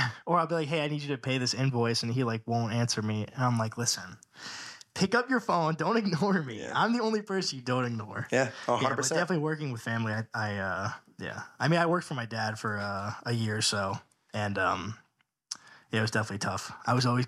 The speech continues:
Speaker 1: I was always getting yelled at.
Speaker 2: Y-, oh, yeah,
Speaker 1: Yeah, I'm
Speaker 2: dude,
Speaker 1: always
Speaker 2: I
Speaker 1: the fall guy.
Speaker 2: The worst was when I would get yelled at at work, and then I'd have to sit next to my dad eating a pork chop at the dinner table, being like, my mom's like, "How was your guys' day?" I'm like,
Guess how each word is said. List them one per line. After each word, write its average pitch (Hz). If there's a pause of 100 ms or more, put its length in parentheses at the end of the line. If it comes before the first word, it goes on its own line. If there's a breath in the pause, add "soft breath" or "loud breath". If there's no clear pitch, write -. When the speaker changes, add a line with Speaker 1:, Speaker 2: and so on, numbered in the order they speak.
(120)
Speaker 1:
I 113
was 123
always 127
getting 117
yelled 101
at. 104
Speaker 2:
Y-, 120
oh, 98
yeah, 92
Speaker 1:
Yeah, -
I'm 127
Speaker 2:
dude, 135
Speaker 1:
always 147
Speaker 2:
I -
Speaker 1:
the -
fall 117
guy. 110
Speaker 2:
The 120
worst 127
was 117
when 117
I 110
would 107 (200)
get -
yelled 101
at 95
at -
work, 98
and 110
then 95
I'd 98
have 104
to -
sit -
next 90
to 104
my 90
dad 90
eating -
a -
pork -
chop 110
at -
the 101
dinner 101
table, 113
being 90
like, 92
my 95
mom's 107
like, -
"How 170
was 214
your 240
guys' 240
day?" 233
I'm 160
like, 131